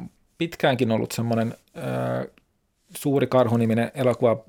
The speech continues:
niin kuin oma elokuva, joka itse asiassa perustuu mun edellisen kirjan Eurooppalaisia rakastajia niin kuin yhteen tarinaan, jota mä ryhdyin laajentamaan. Ja se on nyt ollut semmoista vähän rahoituslimbossa niin kuin pari vuotta, että mulla on niin kuin näyttelijät olemassa ja niin kuin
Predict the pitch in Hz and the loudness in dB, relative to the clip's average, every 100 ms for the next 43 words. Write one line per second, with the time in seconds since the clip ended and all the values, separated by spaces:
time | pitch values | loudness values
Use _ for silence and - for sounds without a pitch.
0 | _ - 147 117 117 123 135 135 113 113 | _ -14 -8 -4 -2 0 2 2 4 2
1 | 104 117 110 113 110 - 107 - 117 117 | 0 0 0 0 0 2 0 0 -2 0
2 | 113 - - 117 117 127 123 117 110 104 | 0 0 -4 -4 0 4 6 6 0 -2
3 | 110 113 110 107 - 117 113 113 107 104 | -2 0 0 0 0 -2 -2 -2 0 -2
4 | - 123 110 - - 127 123 123 120 113 | -2 -2 -2 -2 -6 -10 -8 -6 -6 -4
5 | 113 107 117 139 143 - - - - 117 | -4 -2 -2 -2 -4 -6 -12 -20 -14 -6
6 | 120 110 104 120 113 120 117 104 101 104 | -2 0 0 -2 2 4 4 0 0 0
7 | 104 110 - - - - - 131 127 131 | 2 0 -4 -18 -20 -20 -4 -2 0 2
8 | 135 - 135 - 127 127 131 135 135 117 | 2 0 -6 -2 0 2 4 6 4 2
9 | - 120 120 113 - 113 104 104 - 104 | 0 0 2 0 0 -2 -4 -4 0 0
10 | 98 - - 113 98 120 117 123 131 127 | 2 -2 -2 -2 -2 -2 -2 -2 -4 -4
11 | 117 - 131 120 - 117 110 107 110 107 | -6 -6 -2 -2 -2 0 2 4 4 4
12 | 107 - - 104 107 120 135 143 123 | 2 -4 -2 0 0 0 -4 -4 -6